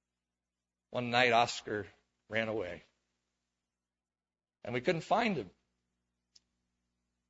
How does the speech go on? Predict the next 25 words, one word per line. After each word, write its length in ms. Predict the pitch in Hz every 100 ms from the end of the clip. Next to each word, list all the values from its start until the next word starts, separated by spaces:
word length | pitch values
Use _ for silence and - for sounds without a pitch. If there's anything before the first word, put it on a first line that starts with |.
| -
And 400 | 139 139 127 104 - _
for 80 | -
several 360 | - 170 185 202
days, 540 | 180 208 147 92 -
we 340 | 123 120 113 101 _ _ _ _ _ _ _ _ _ _ _
made 140 | 131 143
all 120 | 139
kinds 320 | - 160 165
of 120 | 160
efforts 420 | 151 151 101 - -
to 80 |
go 320 | 101 113 113 92 _ _ -
try 160 | 123
to 60 | 127
find 380 | - 120 135 127
Oscar. 560 | 101 113 - - 90 _ _ _ _ _ _ _ _ _ _ _
And 60 | -
it 20 |
was 100 | 233
actually 340 | 240 277 214 165
amazing 600 | 123 151 240 214 147 113
the 120 | 113
efforts 340 | 135 117 -
people 320 | - 123 123
went 220 | 95 -